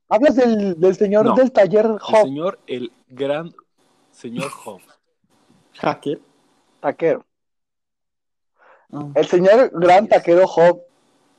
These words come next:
Speaker 1: mecánico, taller.
Speaker 2: Para hacer una, para hacer una pequeña
Speaker 1: Papá de Job
Speaker 2: carta de
Speaker 1: Pro.
Speaker 2: presentación de ese hombre.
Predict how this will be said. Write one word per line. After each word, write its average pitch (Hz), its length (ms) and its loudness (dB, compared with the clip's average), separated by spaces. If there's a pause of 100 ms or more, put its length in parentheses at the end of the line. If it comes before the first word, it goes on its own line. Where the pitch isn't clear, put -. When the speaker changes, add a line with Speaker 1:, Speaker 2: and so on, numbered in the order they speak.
(320)
Speaker 1:
mecánico, 170 760 -4 (200)
taller. 156 320 2 (320)
Speaker 2:
Para 139 140 -2
hacer 156 200 -14
una, 185 220 -14 (720)
para 147 120 -12
hacer 175 140 -16
una 175 120 -12
pequeña 160 480 -16
Speaker 1:
Papá 156 260 0
de 170 140 4
Job 175 160 -2
Speaker 2:
carta 160 140 -6
de 151 60 -6
Speaker 1:
Pro. - 120 -16
Speaker 2:
presentación 135 520 -18
de 139 60 -14
ese 143 280 -16
hombre. 113 360 -16